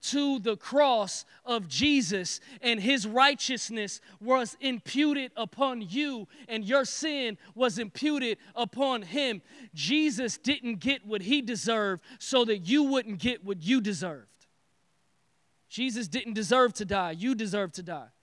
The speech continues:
But he changed places with you. He remixed you so that the enemy couldn't sing the same songs over you. But the Word of God actually says that God sings songs over you.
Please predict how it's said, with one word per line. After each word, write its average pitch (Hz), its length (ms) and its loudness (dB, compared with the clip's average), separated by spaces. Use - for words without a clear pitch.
But 175 140 -10
he 175 80 -10
changed 196 420 -4
places 175 420 -4
with 147 280 -14
you. 120 60 -20
He 160 120 -12
remixed 185 680 -2
you 123 80 -20
so 202 240 -10
that 190 160 -4
the 190 140 -10
enemy 202 360 -4
couldn't 185 300 -10
sing 214 320 -6
the 175 60 -12
same 202 340 -8
songs 185 500 -6
over 180 260 -4
you. 135 200 -14
But 180 100 -16
the 170 80 -16
Word 220 180 -2
of 190 60 -6
God 214 240 0
actually 196 360 -6
says 202 300 -10
that 165 140 -14
God 196 320 -2
sings 180 380 -10
songs 160 500 -14
over 156 240 -14
you. 160 220 -14